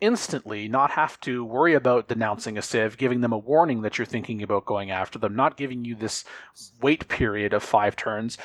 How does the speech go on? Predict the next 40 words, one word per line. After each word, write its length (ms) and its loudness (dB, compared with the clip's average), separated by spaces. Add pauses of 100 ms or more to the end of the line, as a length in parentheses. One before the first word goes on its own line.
(180)
but 160 -2
say, 260 0
"Hey, 400 -2
can 240 -4
I 220 0
join 340 -2
your 180 0
war 460 0 (300)
through 160 -2
diplomacy?" 720 0
And 120 0
if 140 -4
you 80 -4
join 400 0
their 240 0
war 540 2
and 160 -2
it 60 -4
happens 480 -2
to 120 -8
be 480 -10 (240)
a 80 -8
Casus 400 -2
Belli, 360 0
then 200 -2
you 140 -2
gain 320 -2
the 160 -2
advantage 840 -2 (240)
of 140 2
kind 240 0
of, 200 -6
you 80 -10
know, 140 -8 (600)
joining 380 2
in 260 0
on 180 2
that 160 0
Casus 380 -8
Belli, 360 -2